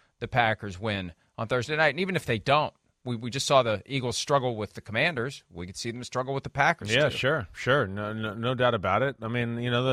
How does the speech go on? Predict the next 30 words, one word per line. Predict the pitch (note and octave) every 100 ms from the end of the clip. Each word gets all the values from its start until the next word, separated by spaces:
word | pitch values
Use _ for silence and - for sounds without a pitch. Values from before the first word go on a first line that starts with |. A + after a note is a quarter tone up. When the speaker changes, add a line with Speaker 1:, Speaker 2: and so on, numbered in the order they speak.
| B2
Speaker 2:
the, |
the, | A#2 B2 A#2+
the | A#2 B2+
Green | C#3 D#3+
Bay | C#3 C#3+
thing | D3 C3+ D3 C#3
and, | B2 A#2 G2+
and | A2
what | A#2
you're | A#2+ A#2+
talking | C3 B2+ A#2+
with | A#2
Aaron | A#2 A2
Rodgers, | G#2+ A#2+ D3+ C#3+
I |
mean, | C3 C3
you're | D3
right. | C3+ B2 D3+ G2+
It | B2
is | G3 F#3
hard. | B2 F#2+ D#2+ - - - - -
It's | C3
hard | A2 B2+ C#3+ D3
when | C#3 C3+ C3
you're | C3
not | B2 B2
there | C3 B2+
at | B2
O | A#2+
T | - A#2+